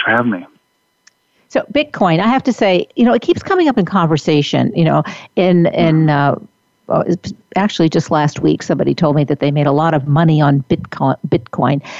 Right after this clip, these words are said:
Speaker 2: And I'm never really sure. Well, I can't explain it. I'm not re-, I don't really understand it. Maybe 'cause I'm a s-,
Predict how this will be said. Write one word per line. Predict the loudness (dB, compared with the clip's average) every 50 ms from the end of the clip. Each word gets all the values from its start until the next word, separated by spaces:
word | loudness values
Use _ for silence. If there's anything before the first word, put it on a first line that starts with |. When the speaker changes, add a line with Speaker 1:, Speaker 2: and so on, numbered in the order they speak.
| -16 -12 -6 -4
Speaker 2:
And | -2 0
I'm | 2 2 4 4
never | 4 4 4 4 2 2 2
really | 2 2 4 4 4 4 2 2
sure. | 0 0 2 2 4 4 4 2 2 0 -2 _ _ _ _ _ _ _ -4
Well, | -2 -2 -2 -2 -2
I | -2 -2
can't | -2 0 0 0 2 0
explain | -2 -4 -2 -2 0 0 0 -2
it. | -2
I'm | -2 2 2
not | 2 2 2 0 0
re-, | -2 -2 0
I | 0 2
don't | 2 2 0
really | 0 -2 0 0
understand | 2 2 2 0 0 0 0 2 2 2 2
it. | 2 2
Maybe | 2 2 2 2
'cause | 2 0 0
I'm | 0 2 0
a |
s-, | -2 -4 -8